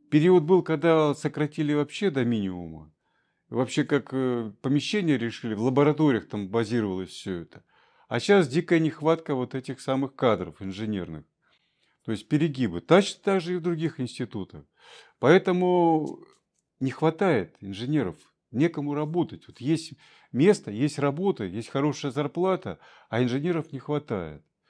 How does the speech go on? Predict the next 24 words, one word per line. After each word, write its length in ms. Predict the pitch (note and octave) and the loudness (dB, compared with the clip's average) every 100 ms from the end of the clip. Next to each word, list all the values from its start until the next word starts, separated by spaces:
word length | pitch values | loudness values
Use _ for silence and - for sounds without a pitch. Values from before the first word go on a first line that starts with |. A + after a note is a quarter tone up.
| _ _ _ _ | _ _ _ _
Причём, 760 | B2 B2+ F3+ F3 D3+ C3+ B2+ C3 | -4 2 2 4 2 0 -2 -4
э, 20 | |
та 220 | - D#3+ | 0 0
школа 400 | D#3 - D#3+ C#3+ | 0 -2 -2 -2
преподавателей, 760 | C3 C#3 C#3 D3 E3 D#3 A#2+ | -4 -4 -2 0 0 -2 -6
которая 440 | - B2 C#3 B2+ B2 | -8 -6 -4 -4 -4
была, 420 | C3 E3 G#3+ G#3+ _ _ _ _ _ _ | -2 -2 -2 -4 _ _ _ _ _ _
вот, 380 | A#2+ A2+ G2+ - | -8 -4 -6 -6
их 240 | C#3+ C#3+ - | -6 -4 0
уже 260 | C#3+ C#3+ | 0 0
нет. 340 | D#3+ D3+ G2 - _ _ _ _ _ _ _ _ _ _ _ _ | -2 -2 -2 -6 _ _ _ _ _ _ _ _ _ _ _ _
Но 140 | A#2+ | 4
я 160 | E3+ F3 | 6 6
вот, 300 | D#3 D3+ - | 4 -2 -6
э, 140 | C3 | -8
занимался 560 | A2+ B2 C#3 C#3 C3 A#2+ | -6 -4 0 0 -2 -6
двигателем 420 | A2+ C3+ A2+ C3+ B2 | -6 -6 -4 -8 -8
внутреннего 280 | A#2 B2+ A#2+ | -8 -8 -6
сгорания, 500 | A#2 C#3 F3 D3 G#2+ | -4 -2 0 0 -2
мне 160 | B2 | -4
довелось 460 | A#2 B2 C3 B2 - | -6 -6 -4 -6 -8
учиться 500 | G#2+ C3+ - - A2 | -12 -10 -10 -12 -12
у 80 | G#2 | -10
таких, 440 | A2+ C#3 A2 | -10 -6 -6